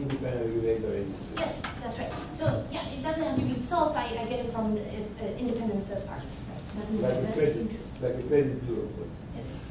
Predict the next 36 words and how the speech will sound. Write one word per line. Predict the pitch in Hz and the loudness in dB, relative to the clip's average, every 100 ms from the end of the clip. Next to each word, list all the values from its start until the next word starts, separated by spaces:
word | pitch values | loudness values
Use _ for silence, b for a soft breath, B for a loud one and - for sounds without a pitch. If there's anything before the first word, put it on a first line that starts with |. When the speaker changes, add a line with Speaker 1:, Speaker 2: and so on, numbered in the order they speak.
| - - | -8 -8
Speaker 2:
right. | - - - - - - - - - - - - 311 | -8 -8 -10 -10 -10 -10 -10 -10 -10 -10 -10 -6 2
Um, | 320 302 - - - | 4 6 2 -2 0
and | 311 320 | 4 4
the | |
mechanism | 311 294 285 262 254 | 4 2 4 4 6
is | 247 226 214 | 4 2 -2
common | - 208 202 | 0 0 0
knowledge. | - - 262 - - - - - | -2 -4 -4 -4 -6 -8 -8 -4
Uh, | 185 185 185 - | -2 -2 -2 -2
actually, | 214 220 226 226 226 | -2 0 -2 -2 0
in | 208 - | 0 0
some | 220 214 | 0 4
cases, | 214 - 208 196 - 190 | 6 6 4 -4 -4 -6
if | 190 202 | -8 -6
you | 196 | -4
assume | 196 208 190 | -4 -2 -2
this | 180 185 | -4 -4
is | 214 | -4
not | 247 226 | -2 -2
common | 247 220 | 0 0
knowledge, | 214 190 185 | 0 0 -4
it | 185 | -4
might | - | -6
be | - | -6
a | - | -8
little | - | -6
more. | - - - - - - - | -6 -6 -8 -8 -10 -10 -10
Let's | - | -8
say | - 185 | -8 -8
it's | - - | -8 -2
common | 226 240 | 0 0
knowledge. | 233 233 233 - - - - - - - - | 0 0 -2 -4 -8 -8 -8 -8 -10 -6 6
Um, | 285 - | 6 6
the | - | 4
goal | 320 330 330 | 4 4 4
is | - 269 262 - | 4 4 4 2